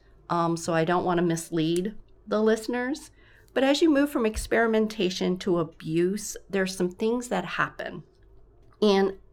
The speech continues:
all abuse starts with experimentation. And some of the risk factors that can help move an adolescent from experimentation to abuse include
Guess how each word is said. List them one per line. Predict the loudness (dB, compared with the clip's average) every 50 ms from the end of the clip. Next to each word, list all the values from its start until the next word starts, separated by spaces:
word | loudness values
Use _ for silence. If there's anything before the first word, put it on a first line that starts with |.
| 6
all | 8 8 8 8
abuse | 6 2 0 -2 -4 -2 -2 -4
starts | -6 -6 -2 4 6 6 6 6 4 -2 -8 -8 -8 -8 -10 -10 -4
with | -4 -2 -2 -2
experimentation. | -4 -4 -6 -2 2 4 4 4 2 0 -2 -2 -4 -4 -4 -4 -8 -10 -10 -12 -14 -16 -20 -20 -20 -20 -16 -6
And | -4 -4 -4 -2
some | -2 0 0
of | 2
the | 2 0
risk | 0 -2 -2 0 2 2 2 0 -4 -8
factors | -4 0 0 2 0 0 -2 -2 -2 0 0 0 -2 -4
that | -4 -2 0 0 -2 -2 -6
can | -6 -4 -2 -2
help | -2 -2 0 2 4 4 4 2 -2 -8 -20 -20 -20 -20 -20 -20 -12 -4
move | -2 2 4 6 8 8 8 6 6 2 -4 -8 -4 -2
an | -2 -2 -2 -2 -2
adolescent | 0 0 0 0 0 0 0 0 -2 -2 -4 -4 -4 -6 -8
from | -4 -2 0 0 0 -2
experimentation | -4 -6 -8 -10 -6 -4 -2 -2 0 -2 -4 -4 -6 -8 -8 -6 -6 -6
to | -6
abuse | -6 -6 -6 -6 -6 -6 -6 -8
include | -8 -6 -4 -4 -6 -6 -8 -6 -4 -2 -2 0 0 -2 -4